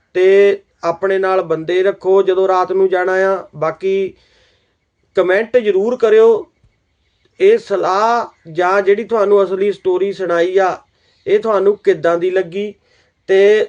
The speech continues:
ਲਾਈਕ ਵੀਡੀਓ ਨੂੰ ਕਰ ਦਿਆ ਕਰੋ ਅਤੇ ਚੈਨਲ ਨੂੰ ਸਬਸਕ੍ਰਾਈਬ ਕਰਨਾ ਬਿਲਕੁਲ ਵੀ ਨਾ ਭੁੱਲਣਾ। ਇਹ ਤੁਹਾਡਾ ਆਪਣਾ ਚੈਨਲ ਆ, ਤੁਹਾਡੇ ਲਈ ਅਸੀਂ ਇੱਦਾਂ ਦੀਆਂ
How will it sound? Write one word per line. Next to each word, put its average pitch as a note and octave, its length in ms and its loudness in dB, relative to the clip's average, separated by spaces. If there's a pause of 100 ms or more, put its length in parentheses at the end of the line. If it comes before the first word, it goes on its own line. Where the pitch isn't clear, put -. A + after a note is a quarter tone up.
(140)
ਲਾਈਕ E3+ 400 -2
ਵੀਡੀਓ A3 380 0
ਨੂੰ A#3 140 0
ਕਰ F3+ 200 0
ਦਿਆ F#3 200 -2
ਕਰੋ G#3 460 0
ਅਤੇ G#3 160 -2
ਚੈਨਲ G3+ 480 0
ਨੂੰ A#3 120 0
ਸਬਸਕ੍ਰਾਈਬ G#3 680 -2
ਕਰਨਾ G#3 360 -2
ਬਿਲਕੁਲ G#3+ 600 -2
ਵੀ A3 300 -8 (180)
ਨਾ E3+ 320 -2
ਭੁੱਲਣਾ। G#3 540 -2 (260)
ਇਹ F#3 120 -4
ਤੁਹਾਡਾ F#3+ 400 -2
ਆਪਣਾ F#3 400 -2
ਚੈਨਲ F#3+ 460 0
ਆ, G#3 180 0 (840)
ਤੁਹਾਡੇ F#3+ 400 0
ਲਈ A3+ 260 2
ਅਸੀਂ A3 240 -2
ਇੱਦਾਂ G#3 300 2
ਦੀਆਂ G#3+ 340 0